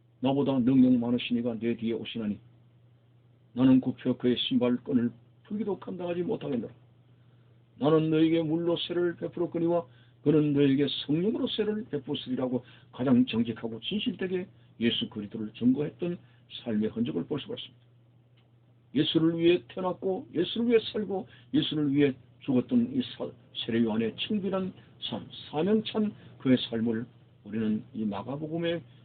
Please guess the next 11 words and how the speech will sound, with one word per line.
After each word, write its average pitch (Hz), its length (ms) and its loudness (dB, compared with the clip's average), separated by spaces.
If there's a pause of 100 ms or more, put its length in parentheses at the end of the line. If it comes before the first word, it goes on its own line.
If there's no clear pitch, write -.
(120)
기록된 143 540 2 (340)
초기에 127 580 2 (300)
나타난 113 520 -4 (380)
메시지를 107 420 -2
통해서 107 300 -10
볼 87 120 -8
수가 - 180 -6
있습니다. - 300 -16 (1080)
얼마나 117 280 4
복된 110 580 -2 (1000)
그런 110 260 -4